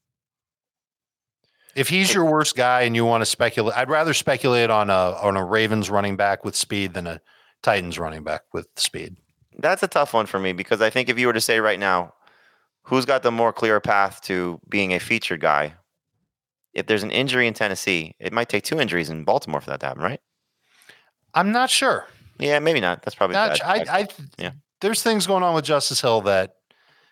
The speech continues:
Speaker 1: make me a little more optimistic on Mitchell.
Speaker 2: Yeah, I guess that makes sense. I don't wanna wait for an injury. So Mitchell
Speaker 1: And,
Speaker 2: probably
Speaker 1: like, they, they've been using Gus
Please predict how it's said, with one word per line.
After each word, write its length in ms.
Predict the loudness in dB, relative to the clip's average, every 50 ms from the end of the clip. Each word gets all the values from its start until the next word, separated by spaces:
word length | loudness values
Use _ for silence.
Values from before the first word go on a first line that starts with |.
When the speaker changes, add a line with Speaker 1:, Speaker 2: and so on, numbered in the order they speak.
| _ _ -4
Speaker 1:
make 200 | -2 0 0 2
me 100 | 2 2 2
a 60 | 4
little 220 | 4 2 2 2
more 160 | 2 2 2
optimistic 580 | 2 0 -2 -4 -4 -2 -2 -2 -2 -4 -4 -8
on 120 | -8 -8
Mitchell. 340 | -8 -12 -12 -12 -12 -12 -14 _ -4
Speaker 2:
Yeah, 140 | -2 0 0
I 60 | 2
guess 180 | 2 0 0
that 120 | 0 -4 -2
makes 160 | -4 -8 -8
sense. 260 | -10 -14 -16 -18 -20 _ _ -4
I 80 | -2 0
don't 80 | 2 2
wanna 220 | 2 0 -2 -4 -8 _ -20 _ _ _ -6
wait 220 | -2 -2 -2 -2
for 100 | -2 -4
an 60 | -4
injury. 340 | -4 -4 -6 -8 -10 -12 -12 -12
So 120 | -8 -8
Mitchell 240 | -6 -4 -2 -2 0
Speaker 1:
And, 360 | 0 0 0 0 0 -2 -6
Speaker 2:
probably 160 | -8 -10 -14 -16 _ _ _ _ _ -20 -20 -16 -6 -2
Speaker 1:
like, 240 | -2 -2 -2 -2 -2
they, 160 | 0 0 0
they've 380 | -2 -4 -2 -2 -2 -2 -2 -2
been 200 | -2 -2 0 0
using 440 | 0 0 0 2 2 0 0 0 0
Gus 560 | 0 0 0 0 0 0 0 0 -2 -4